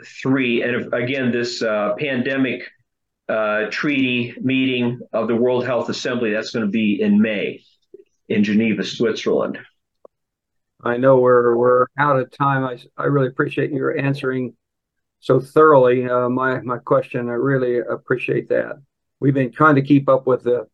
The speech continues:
Speaker 2: World Health Organization meetings, and we've interviewed Jim, Jim Rogowski, James Rogowski, Rogowski rather, and Michelle, and, uh, well, uh, I forget the doctor's name that we interviewed as well on this.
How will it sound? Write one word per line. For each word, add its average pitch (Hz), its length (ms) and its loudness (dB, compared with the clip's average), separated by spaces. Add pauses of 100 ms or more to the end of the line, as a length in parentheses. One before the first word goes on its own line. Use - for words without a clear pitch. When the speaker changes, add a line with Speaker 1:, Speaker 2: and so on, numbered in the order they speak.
(380)
Speaker 2:
World 135 260 0
Health 143 200 4
Organization 123 800 -4 (400)
meetings, 127 600 4
and 117 80 -2
we've 117 180 0
interviewed 123 600 -2
Jim, 127 320 -4
Jim 131 180 -4
Rogowski, 123 640 0
James 139 300 2
Rogowski, 123 760 -2
Rogowski 123 520 -2
rather, 117 340 0 (680)
and 127 160 0
Michelle, 120 640 2
and, 120 260 -4
uh, 120 300 -4 (140)
well, 127 360 -2 (320)
uh, 90 280 -8 (340)
I - 120 -16
forget 127 280 -2
the 123 80 -6
doctor's 120 500 0 (640)
name 117 280 -2
that 113 80 -2
we 117 160 2
interviewed 117 360 2
as 113 140 -2
well 120 340 2
on 117 240 -6
this. 113 280 -4